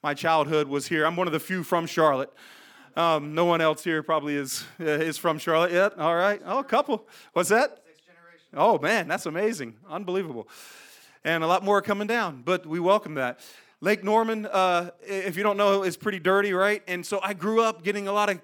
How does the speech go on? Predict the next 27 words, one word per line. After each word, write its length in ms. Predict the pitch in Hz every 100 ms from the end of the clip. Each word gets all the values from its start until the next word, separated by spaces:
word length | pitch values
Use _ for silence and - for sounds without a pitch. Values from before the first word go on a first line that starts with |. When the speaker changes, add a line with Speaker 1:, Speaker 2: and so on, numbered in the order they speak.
| -
Speaker 1:
uh, 200 | 185 175
a 120 | 175 180
lot 160 | 196
of, 180 | 180 147
uh, 260 | 170 147 131
swimmers 540 | - 190 208 175 131
ear. 200 | 127 120
I, 80 | 147
th-, 160 | 185
I 20 | 170
think 260 | 208 180
all 140 | 190 180
three 240 | 190 190
of 100 | 147
us 120 | 139
kids 440 | - 135 110 - - - - _
had 180 | 170 165
swimmers 420 | - 196 185 147
ear 160 | 160 156
all 80 |
the 80 | 151
time. 300 | 147 175 160
I'm 80 | 143
sitting 280 | - 196 185
on 80 | 170
the 60 |
couch 540 | 147 156 151 - -